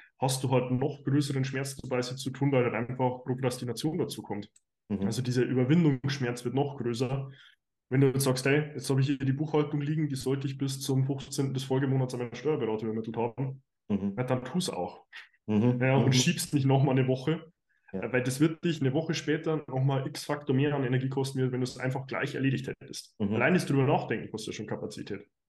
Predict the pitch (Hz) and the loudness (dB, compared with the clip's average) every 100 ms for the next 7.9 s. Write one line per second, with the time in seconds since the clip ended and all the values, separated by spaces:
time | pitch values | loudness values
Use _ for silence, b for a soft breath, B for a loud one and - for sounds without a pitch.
0 | - 98 107 104 _ _ _ _ _ - | -4 -2 -4 -6 _ _ _ _ _ -6
1 | 95 - _ _ _ _ _ 92 - - | -6 -6 _ _ _ _ _ -10 -10 -14
2 | _ _ 98 98 101 - _ _ _ b | _ _ -16 -10 -10 -10 _ _ _ b
3 | b b b _ _ _ _ - 127 123 | b b b _ _ _ _ -2 0 0
4 | 127 - 127 131 123 123 110 117 101 104 | -2 -2 4 8 8 6 6 4 4 -4
5 | 110 113 147 - 147 147 151 143 139 135 | 2 2 2 -6 -4 -4 -2 0 2 0
6 | - 127 131 127 - - 120 127 135 - | -2 0 2 0 -4 -2 4 6 4 -2
7 | - 127 127 123 113 127 180 208 | -8 -2 -2 -2 -4 -4 -4 -6